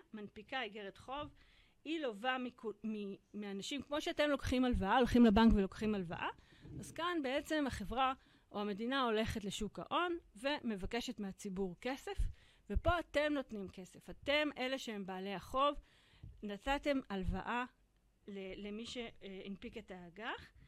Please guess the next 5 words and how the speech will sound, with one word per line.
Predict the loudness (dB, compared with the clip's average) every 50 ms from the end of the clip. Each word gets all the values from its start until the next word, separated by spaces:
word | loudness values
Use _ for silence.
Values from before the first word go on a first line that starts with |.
| -20 -20 -20 _ _ _ _
ולכן | -18 -10 -6 -6 -4 -4 -6 -8 -10 -8 -6 -4 -2 -2 -2 -4 -6 -6
אתם | 0 2 2 4 2 0 -4 -10 -20 -20 -20 -20 -16 -10
זכאים | -8 -8 -8 -6 -8 -8 -6 -4 -4 -4 -4 -8 _ -12
לקבל, | -14 -10 -8 -8 -8 -6 -8 -8 -8 -10 -14 _ _ _ _ _
החברה | -20 -18 -16 -16 -10 -6 -4 -4